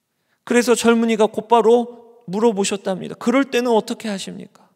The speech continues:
사탄이 그런 식으로 말하면 어떻게 대처하십니까?" 그때 노인이 하는 대답이,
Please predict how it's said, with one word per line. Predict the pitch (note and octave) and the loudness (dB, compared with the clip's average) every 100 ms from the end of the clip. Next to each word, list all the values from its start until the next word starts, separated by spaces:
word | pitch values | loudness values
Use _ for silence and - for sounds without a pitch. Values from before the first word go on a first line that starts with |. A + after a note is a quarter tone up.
| _ _ _ _ | _ _ _ _
사탄이 | - C4+ C4+ B3+ B3 | -8 -4 0 0 0
그런 | A#3 A#3 A#3+ | 0 0 0
식으로 | A#3 A3 A3+ A3 | -2 0 0 2
말하면 | G3 G3 G3+ G3+ G3+ - | 2 0 -2 -4 -8 -4
어떻게 | - G#3+ C4+ B3+ B3+ A#3+ - _ | 2 2 0 -4 -4 -4 -10 _
대처하십니까?" | A#3 A3 A#3 G#3+ G#3+ F#3 F3 - D3+ _ _ _ _ _ _ | -6 -4 -4 -6 -8 -14 -18 -20 -20 _ _ _ _ _ _
그때 | - - G#3+ G3+ F#3 A#2+ _ _ _ _ | -14 -2 0 0 -4 -10 _ _ _ _
노인이 | D#3+ G3+ G3+ F#3+ F#3+ G3 G#3+ _ _ _ | -4 -2 -2 -4 -6 -8 -16 _ _ _
하는 | A3 G#3+ G3 | -6 -4 -4
대답이, | F#3 D3+ D#3 C#3 C3 | -6 -8 -8 -10 -16